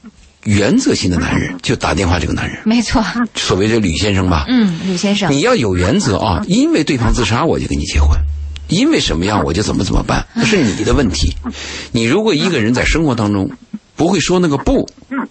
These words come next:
Speaker 1: 那你就接受，那就是命运逆来顺受。那你现在家到这一步，你老婆这样，你找的女人就这样，那你的结果就是这样。你现在再说不，代价就比较大。
Speaker 2: 真是。
Speaker 1: 你现在怎么样教育孩子？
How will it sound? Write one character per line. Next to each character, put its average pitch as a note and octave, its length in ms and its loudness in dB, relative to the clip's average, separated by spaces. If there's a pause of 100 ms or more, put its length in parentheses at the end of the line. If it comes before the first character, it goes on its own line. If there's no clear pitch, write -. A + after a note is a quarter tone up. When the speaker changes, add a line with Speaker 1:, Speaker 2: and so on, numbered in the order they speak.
(120)
Speaker 1:
那 C#3+ 120 0
你 G2 80 -2
就 F2 120 -2
接 G#2+ 180 -2
受， - 180 -2 (520)
那 D#3+ 120 0
就 D3 100 2
是 B2+ 80 0
命 C3 200 2
运 A#2 100 2
逆 B2 120 2
来 F#2+ 140 0
顺 F2 180 -2
受。 E2 200 -2 (460)
那 F3+ 100 0
你 C#3 120 2
现 B2 160 0
在 G#2+ 80 0
家 B2 180 -2
到 A2 120 0
这 F#2+ 100 -2
一 F#2+ 60 0
步， F2+ 120 0
你 A#2 140 2
老 F#2+ 160 0
婆 G#2 180 0
这 A2 80 -2
样， F2+ 180 0
你 A2 120 2
找 E2 180 0
的 C#3 80 2
女 A2+ 80 2
人 E2+ 160 0
就 A2+ 100 0
这 D#2+ 100 0
样， B1 220 -4 (300)
那 C#3+ 120 0
你 F#2 100 0
的 F#2 80 0
结 A#2+ 200 0
果 - 140 -2
就 F2 140 -2
是 D2 60 -4
这 G2 80 -4
样。 - 220 -8 (1400)
你 A2 100 2
现 D#3+ 300 2
在 E3 120 0
再 A2 140 0
说 D#2 220 0
不， D2 180 2 (800)
代 G#2+ 180 -2
价 - 180 -2
就 G2 120 -6
比 - 100 -8
较 - 160 -4
大。 - 240 -6 (140)
Speaker 2:
真 G3+ 240 2
是。 - 220 -2 (260)
Speaker 1:
你 F#2+ 100 0
现 C#3 180 2
在 B2+ 80 2
怎 D#2+ 160 -2
么 E2+ 60 2
样 F2+ 100 2
教 F2+ 160 0
育 F2 60 0
孩 D2+ 160 0
子？ G2+ 180 -2